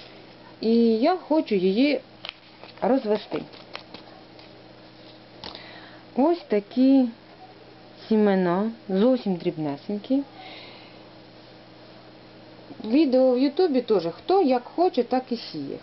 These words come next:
Хто їх сіє рядочками, пінцетиком,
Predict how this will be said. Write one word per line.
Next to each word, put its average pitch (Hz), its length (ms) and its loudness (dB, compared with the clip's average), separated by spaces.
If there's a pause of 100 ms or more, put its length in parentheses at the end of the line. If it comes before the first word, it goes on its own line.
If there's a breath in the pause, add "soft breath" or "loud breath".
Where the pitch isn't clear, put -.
Хто 359 400 0 (1400)
їх 185 260 -4 (800 loud breath)
сіє 269 260 4
рядочками, 185 1300 -4 (180)
пінцетиком, 190 1800 -2